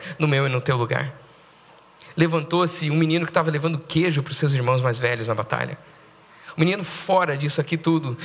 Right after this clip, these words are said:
onde Deus mudou e trocou totalmente aquela ideia que eles queriam um governante capaz, um governante que tivesse. Ah, Saul, quando ele se levantava, os mais altos não batiam nem no ombro dele.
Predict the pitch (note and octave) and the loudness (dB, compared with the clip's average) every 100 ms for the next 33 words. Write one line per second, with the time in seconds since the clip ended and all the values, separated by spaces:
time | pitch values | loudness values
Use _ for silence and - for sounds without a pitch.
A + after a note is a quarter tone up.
0 | - E3+ F3 E3+ G#3+ A3 G3+ D3 E3+ G3 | -2 0 0 -2 -2 -2 0 2 2 2
1 | - - E3+ G3 E3+ G3+ G#3 A#3+ A#3+ A#3 | -2 -4 0 0 0 -4 -2 -2 0 -2
2 | G3+ F#3 F#3 G3 F#3 E3 E3 D#3+ E3+ F3 | -2 -4 -4 -2 0 2 2 0 -4 -6
3 | - F3 G3 G3+ F3+ F3 E3+ F3+ F3 - | -4 -2 -2 0 0 2 0 0 -2 -4
4 | E3 - - E3 D3+ D3 - - F3 F3 | -4 -2 0 2 2 -2 -6 -6 -2 0
5 | F3+ F3+ E3+ F#3 - F3+ - D#3 D#3 D#3+ | 2 0 0 -2 -4 -6 -2 0 0 0
6 | E3 - - F#3 F3+ F3+ G#3+ G3+ A3+ B3 | -4 -6 0 0 0 -2 0 -2 -2 -2
7 | G#3 F3 G#3 F#3+ F#3 E3 G3 G#3+ F3+ G3+ | -2 -2 0 0 2 2 2 0 -2 0
8 | A3 F#3 A3 A3 G#3 F#3+ A3 G#3 G#3+ F#3+ | 2 2 0 -2 0 0 0 -4 -2 0
9 | E3 F3 B2+ A#2+ A#2+ | 2 0 -2 -4 -4